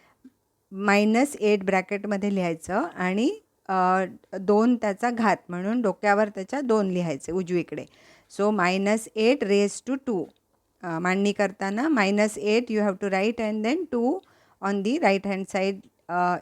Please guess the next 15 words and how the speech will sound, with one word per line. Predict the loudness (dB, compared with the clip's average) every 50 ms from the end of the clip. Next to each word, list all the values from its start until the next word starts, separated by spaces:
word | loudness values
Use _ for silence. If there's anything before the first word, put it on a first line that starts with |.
| -4
in | -4 -2 -2
small, | -4 -4 -4 -2 -2 -2 -2 -4 -8 _ _ _ _ _ _ _ _ _ _ _ _ _ _ _ _ _ -10
अ, | -6 -2 -2 0 -2 -2 -4 _ _ _ _ -6
top | 0 4 4 4 4 2 0
of | 0 0 -2 -2 -4
minus | -4 -4 -2 -4 -4 -6 -6 -6
eight. | -4 -6 -6 -6 -8 -14
ओके, | -16 -12 -8 -6 -6 -6 -6 -6 -2 0
so, | 2 2 2 2 0 -6 _ _ _ _ _ _ _ -10
अ, | -4 -2 0 2 2 2 4 4 2 2 0 0 -4 -6 _ -6
आता | -4 -2 -2 0 0
गुणाकाराचं | 2 2 2 2 2 0 0 -2 0 0 -2 -2
रूप | 0 -2 -2 -2 -2
काय | -2 0 0
होणार? | 0 0 0 0 -2 -2